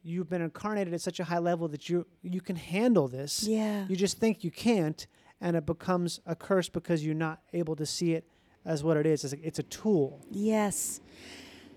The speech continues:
Speaker 2: Wow. Yeah, that's, that's really well said. It's like, that's a very enlightened way to look at it. And it just made me think that that's kind of how I think I,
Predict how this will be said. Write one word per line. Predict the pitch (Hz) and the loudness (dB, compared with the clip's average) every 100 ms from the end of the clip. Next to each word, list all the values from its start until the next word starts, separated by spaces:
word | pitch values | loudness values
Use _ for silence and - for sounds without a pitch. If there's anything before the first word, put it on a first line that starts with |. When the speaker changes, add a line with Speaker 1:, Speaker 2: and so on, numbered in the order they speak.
| - | -12
Speaker 2:
Wow. | 254 254 262 254 226 202 196 | -2 0 0 0 -2 -2 -4
Yeah, | 202 285 262 | -2 0 0
that's, | 220 277 320 - - - - | 0 -2 -2 -4 -4 -6 -6
that's | 247 302 - 330 | -2 0 -2 -2
really | 320 | -2
well | 247 240 | 0 -2
said. | - - 208 180 | -2 0 0 0
It's | 170 | -2
like, | 196 - | -6 -4
that's | 190 196 | -4 -2
a | |
very | 180 190 190 196 180 | 0 2 4 2 0
enlightened | 196 185 165 170 - 175 170 147 - - _ _ _ | -2 -2 -2 -6 -4 -4 -4 -6 -10 -12 _ _ _
way | 190 190 170 | -6 -2 -2
to | 170 156 | -2 -4
look | 160 170 - | -4 -6 -6
at | 202 | -2
it. | 226 240 - _ - _ _ _ | -2 -4 -12 _ -20 _ _ _
And | 202 | -4
it | 185 | -4
just | 190 185 208 | -4 -6 0
made | 190 | 2
me | 180 | 0
think | 175 190 185 | 0 -4 -2
that | 180 | -2
that's | 185 175 | -2 -4
kind | - 202 190 | -6 -2 -2
of | - | -2
how | 175 | -4
I | 170 | -4
think | 165 180 - _ _ 185 | -6 -10 -10 _ _ -6
I, | 180 170 170 | -4 -2 -2